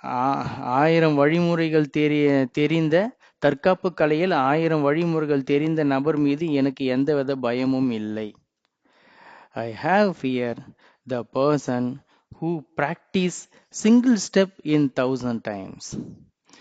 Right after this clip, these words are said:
எனக்கு, ஒ-, ஒரு நபர்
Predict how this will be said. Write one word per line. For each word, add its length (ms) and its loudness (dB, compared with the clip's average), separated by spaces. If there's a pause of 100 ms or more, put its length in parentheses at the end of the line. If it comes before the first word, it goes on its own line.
(120)
எனக்கு, 760 -2 (1080)
ஒ-, 680 0 (280)
ஒரு 240 0
நபர் 720 0